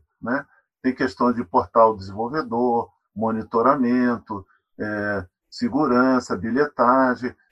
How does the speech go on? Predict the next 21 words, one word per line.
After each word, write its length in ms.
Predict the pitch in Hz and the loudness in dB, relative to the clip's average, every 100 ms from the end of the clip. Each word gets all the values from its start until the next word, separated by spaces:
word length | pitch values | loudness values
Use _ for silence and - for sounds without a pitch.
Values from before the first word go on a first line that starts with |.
| - | -12
Tem 100 | 180 | -4
uma 160 | 190 - | -2 -2
série 340 | - 196 202 | 0 0 0
de 100 | 156 | -6
requerimentos 1040 | 143 135 135 120 107 131 165 135 95 90 _ _ _ _ | -8 -6 -2 -2 -2 -2 -2 -6 -12 -16 _ _ _ _
e 100 | 123 | -6
tem 140 | 127 135 | -2 4
vários 300 | 135 - - | 4 4 2
provedores 680 | 156 131 123 107 147 143 120 | -2 0 0 2 2 2 0
no 100 | 113 | -2
mercado 760 | 104 - 113 135 139 107 - | -2 0 4 6 4 0 -8
que 240 | 247 214 190 _ _ _ | -6 -6 -8 _ _ _
tanto 360 | 139 165 165 131 | 2 2 2 -2
dão 200 | 123 127 | 0 0
consultoria 680 | 131 123 - 117 113 151 147 | 0 -4 -4 -4 -2 -2 -2
quanto 300 | - 123 - | -2 -4 -2
tem 180 | 135 135 | -2 0
já 160 | 127 120 | 2 2
plataformas 880 | 123 123 107 - 113 107 95 - _ _ _ _ _ - | 2 0 -2 0 0 0 -6 -10 _ _ _ _ _ -4
prontas 680 | - 143 180 - 104 92 113 | 2 4 2 -2 -6 -6 -8
ou 340 | 104 95 | -6 -6